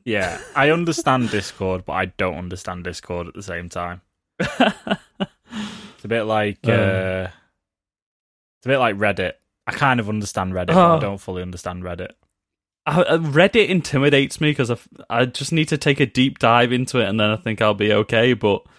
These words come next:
Speaker 1: Yeah.
Speaker 2: until then, there's just too much going on, and it's really hard to follow one thread because it just, there's, like, a, a millimeter, like, line between w-, the end of one thread and a whole new thread.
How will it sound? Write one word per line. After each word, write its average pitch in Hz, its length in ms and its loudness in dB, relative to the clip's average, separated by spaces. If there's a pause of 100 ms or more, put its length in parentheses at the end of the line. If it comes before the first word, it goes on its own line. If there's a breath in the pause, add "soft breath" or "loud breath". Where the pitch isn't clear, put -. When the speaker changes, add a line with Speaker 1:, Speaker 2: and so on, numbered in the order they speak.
(140 soft breath)
Speaker 1:
Yeah. 101 80 -12
Speaker 2:
until 123 340 2
then, 120 280 4
there's 104 220 -2
just - 260 -6
too 113 280 -2
much 117 300 -4
going 104 320 4
on, 107 200 2
and 107 120 2
it's 127 180 -4
really 202 180 6
hard 151 260 4
to 151 160 -2
follow 120 280 2
one 110 340 0
thread 123 380 0
because 110 260 -2
it 113 100 0
just, - 220 -8 (720 soft breath)
there's, 120 160 0
like, 143 220 2 (220)
a, 120 240 0
a 127 80 2
millimeter, 123 880 2 (180)
like, 107 260 -2
line 107 600 0
between 104 580 -2 (340)
w-, 113 300 -12
the 120 140 4
end 113 120 2
of 104 120 -2
one 110 240 2
thread 110 280 0
and 101 120 0
a 95 40 0
whole 104 220 2
new 101 180 0
thread. 98 320 -4